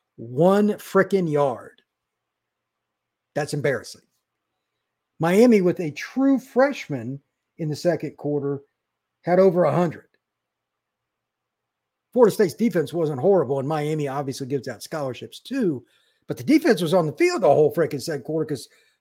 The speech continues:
Florida State as an offense was a catastrophe in that quarter.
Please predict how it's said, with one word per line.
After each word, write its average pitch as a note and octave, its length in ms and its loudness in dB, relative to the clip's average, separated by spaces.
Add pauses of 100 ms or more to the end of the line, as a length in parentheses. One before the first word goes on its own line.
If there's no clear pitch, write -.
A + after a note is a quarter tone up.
(120)
Florida A3+ 200 8
State D4+ 480 0 (500)
as E3 120 0
an E3+ 100 0
offense G#3+ 440 0
was C3 280 -8 (340)
a D3 80 -6
catastrophe D3+ 840 -8
in B2+ 100 -12
that B2+ 140 -10
quarter. A#2+ 260 -12